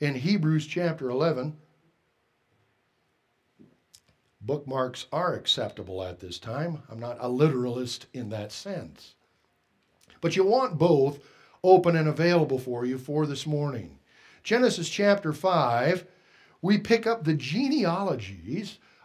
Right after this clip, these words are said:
of the line of Seth, Adam and Eve's replacement son for the slain Cain, or slain Abel, excuse me. And we find in the succession of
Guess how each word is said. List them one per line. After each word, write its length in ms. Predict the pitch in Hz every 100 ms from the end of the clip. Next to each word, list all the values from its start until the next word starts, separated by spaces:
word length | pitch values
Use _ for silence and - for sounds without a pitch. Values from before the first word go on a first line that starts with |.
| 156
of 100 | 165
the 80 |
line 400 | 175 180 202 226
of 100 | 214
Seth, 680 | - - 214 196 139 - - _ _ _ _ _ _ _ _ _ _ _ _
Adam 320 | 160 180 175
and 80 | 165
Eve's 360 | 170 180 170 135
replacement 800 | 147 151 - 202 202 - 143 143
son 640 | - 185 160 131 147 156
for 320 | 151 151 151
the 120 | 147
slain 640 | 139 - 170 175 175 180 175
Cain, 540 | 185 185 170 123 104 - _ _ _ _ _ _ _ _ _ -
or 40 |
slain 320 | 147 175 165
Abel, 320 | 151 170 120
excuse 420 | 104 - 170 165 117
me. 200 | 73 - _ _ _ _ _ _ _ _ _ _ _ _ _ _ _ _ _ _ _ _ _ _ _ _ _ _ _ -
And 180 | 185
we 100 | 208
find 380 | 214 214 214 240
in 80 | 233
the 80 | 220
succession 800 | - 214 - - 247 247 269 277 180
of 340 | 175 175 175